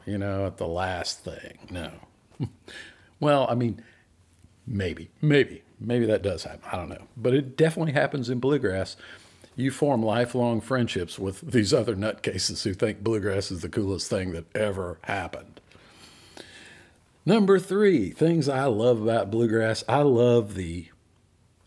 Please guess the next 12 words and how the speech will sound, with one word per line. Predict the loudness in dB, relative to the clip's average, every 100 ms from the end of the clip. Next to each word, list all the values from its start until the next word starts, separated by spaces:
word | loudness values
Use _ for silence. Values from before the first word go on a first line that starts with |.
| _
optional, | -8 -6 -6 -8 -8 -10 _ _ _ _ _ _ _ _
low-tech | 4 6 8 6 4 -4 -4 -4 -8 -4
nature | -2 0 -2 -4 -4
of | -6 -8
it, | -8
you | -2 0
know, | 2
the | 0
acousticness | -2 -4 -4 -4 -6 -8 -8 -6 -6
of | -6 -8
it, | -10 -14 -20 -20 -20 -18 -6
that | -2 -2 -2